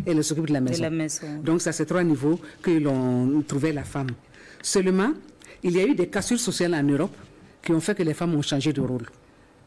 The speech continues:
Speaker 1: Je pense aux deux grandes guerres qui ont fait que les femmes ont changé de rôle. Vu que les hommes étaient partis en guerre, il fallait faire fonctionner les usines. Finalement, ce sont les femmes qui sont devenues ouvrières. Et à la fin de la guerre, il y a des femmes qui sont restées, il y a des, des,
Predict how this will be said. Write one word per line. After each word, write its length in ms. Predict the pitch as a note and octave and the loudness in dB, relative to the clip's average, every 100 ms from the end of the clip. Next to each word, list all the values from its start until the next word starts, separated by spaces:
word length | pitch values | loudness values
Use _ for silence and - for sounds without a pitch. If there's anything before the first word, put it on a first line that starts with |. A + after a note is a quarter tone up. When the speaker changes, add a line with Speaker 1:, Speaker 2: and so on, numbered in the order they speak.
| _ _ _ - _ - | _ _ _ -20 _ -6
Speaker 1:
Je 120 | E3 | -6
pense 320 | D#3+ E3+ E3+ | -2 -2 -2
aux 100 | D3+ | -2
deux 160 | C3+ D#3 | 2 2
grandes 280 | D3 C#3+ | 2 0
guerres 280 | C3+ C3 B2 - - - - - - | 0 -2 -2 -6 -14 -12 -14 -14 -6
qui 80 | D3 | -4
ont 60 | |
fait 120 | - | -2
que 100 | E3+ | -2
les 100 | F3 | -2
femmes 220 | C#3+ D#3 D#3 | -2 -2 -2
ont 80 | C#3 | -2
changé 400 | C#3+ B2+ D3 D3+ - - | -2 0 -2 -2 -10 -12
de 280 | A#2+ C#3 D3 - - | -2 0 0 -2 -6
rôle. 340 | D#3 D3 C3+ A#2 - - - | -2 0 0 -4 -12 -20 -8
Vu 140 | D3 G#3 | -2 0
que 100 | G3 | 0
les 180 | E3 | 0
hommes 120 | F#3 F#3+ | 0 0
étaient 180 | D#3 | -2
partis 300 | F3+ D3 D3 | -2 -4 -2
en 40 | E3 | -2
guerre, 160 | C3+ E3+ | -4 -6
il 80 | D3+ | -4
fallait 200 | D#3 D3+ | -2 -2
faire 160 | F#3+ E3+ | -2 -2
fonctionner 340 | D#3+ D3+ D3 | -2 0 2
les 220 | D3+ C3+ | 2 0
usines. 260 | C3 D#3 C#4 - - - - - | -2 0 0 -2 -14 -20 -20 -8
Finalement, 360 | - E3 D#3+ | 0 2 2
ce 100 | F#3 | 0
sont 120 | D#3 F#3 | 0 -2
les 100 | D#3+ | 0
femmes 180 | E3 | -2
qui 60 | D3+ | -2
sont 120 | D#3 | -2
devenues 280 | D3 C3 C#3 | 0 2 2
ouvrières. 460 | D#3+ C3 C#3 C3+ B2 - _ - - - | 2 0 0 0 -4 -12 _ -20 -20 -4
Et 100 | D#3+ | -2
à 80 | E3+ | 0
la 100 | D#3+ | 0
fin 180 | D#3 G#3 | 0 -2
de 100 | F3 | 0
la 140 | C#3+ | -2
guerre, 260 | C3+ D3 A#3+ - - _ _ _ _ _ _ - | 0 -2 -2 -8 -20 _ _ _ _ _ _ -6
il 60 | D3+ | -4
y 40 | |
a 20 | |
des 100 | D3 | -2
femmes 200 | D3 F#3 | -2 -2
qui 80 | E3 | -2
sont 160 | D3 D#3 | -2 -2
restées, 280 | C#3 D#3+ F#3 | 0 -2 0
il 60 | |
y 40 | D#3+ | 0
a 60 | |
des, 220 | C#3+ D3+ C#3+ | 2 0 -2
des, 560 | E3 D#3 D3 C#3+ C3+ | -2 0 0 0 0